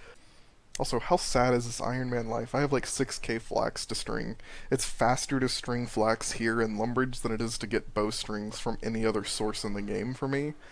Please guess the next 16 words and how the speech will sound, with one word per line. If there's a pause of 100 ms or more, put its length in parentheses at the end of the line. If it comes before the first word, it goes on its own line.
(240)
Uh,
even,
like,
rushing
through
temple
trekking,
it's, (140)
it's
faster
to
just
string
here.
<laughs> (480)
Uh,